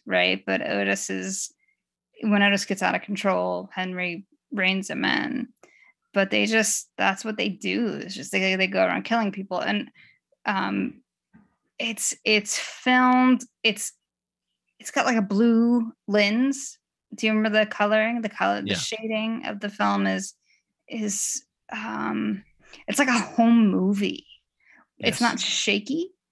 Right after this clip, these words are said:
Speaker 1: um, but it's, it's really, like, um,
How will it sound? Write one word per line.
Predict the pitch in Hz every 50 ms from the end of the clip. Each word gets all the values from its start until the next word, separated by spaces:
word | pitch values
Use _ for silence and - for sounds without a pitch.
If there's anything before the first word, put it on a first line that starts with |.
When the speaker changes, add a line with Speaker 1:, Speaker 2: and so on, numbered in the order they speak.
| _ _ _ _ _ -
Speaker 1:
um, | 226 220 214 214 208 208 202 202 196 190 196 - _ _
but | 214 208 208
it's, | 208 196 196 196 - - - - - - - - _ _ _ _ _ _ _ _ -
it's | 220 214 208 196 202 - - - - _ _ _ _ _ _ -
really, | - 220 208 196 196 202 220 240 247 240 240 240 240 233 240 233 226 226 226 226 226 220 220 214 - _ _ 294
like, | 214 208 196 202 - _ _ _
um, | - 202 190 - - 196 214 - 101 95 92 - 71 -